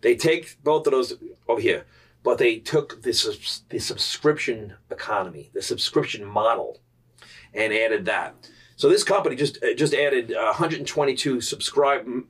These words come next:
paid members in under ninety days, right? And, uh, but if you look at Costco, hundred and twenty million customers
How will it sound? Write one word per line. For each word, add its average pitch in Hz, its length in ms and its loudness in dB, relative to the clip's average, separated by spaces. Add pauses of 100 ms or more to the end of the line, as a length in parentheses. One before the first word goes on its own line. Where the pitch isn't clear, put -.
(140)
paid 151 280 2
members 139 480 -2
in 117 180 -4
under 127 200 0
ninety 117 340 -2
days, 104 560 0 (100)
right? 113 300 0 (400)
And, 123 380 2
uh, 113 360 0 (160)
but 147 100 4
if 139 80 0
you 156 100 4
look 165 140 2
at 139 80 -6
Costco, 156 540 0 (600)
hundred 151 300 4
and 147 80 -6
twenty 147 380 0
million 185 380 4
customers 120 540 -4